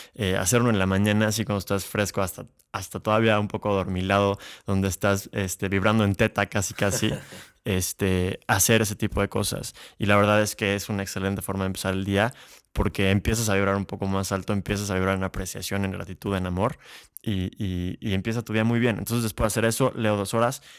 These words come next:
Speaker 1: después desayuno, eh, después tengo una hora más en la que ahorita justo empecé a tomar una clase. Ahorita en la pandemia hay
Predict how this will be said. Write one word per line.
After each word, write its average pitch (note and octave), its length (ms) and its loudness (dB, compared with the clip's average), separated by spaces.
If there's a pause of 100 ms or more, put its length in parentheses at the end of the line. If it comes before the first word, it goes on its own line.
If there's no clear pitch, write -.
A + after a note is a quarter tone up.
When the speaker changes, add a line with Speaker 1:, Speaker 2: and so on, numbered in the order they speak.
(140)
Speaker 1:
después A2 760 -2 (380)
desayuno, D3 760 -2 (320)
eh, G2+ 340 -2
después G#2+ 600 -6 (720)
tengo A#2+ 220 2
una A#2 220 2
hora G#2+ 160 2
más G2 360 -2
en G#2+ 140 -4
la G2 120 -4
que G2+ 140 -8
ahorita G2+ 360 -4
justo G#2 340 -12
empecé G2+ 240 -8
a G2 40 -6
tomar G2+ 240 -8
una G2 100 -8
clase. G2+ 500 -8
Ahorita A#2 260 -6
en A#2 40 -6
la G#2+ 100 -4
pandemia G#2 460 -4
hay A2 240 -6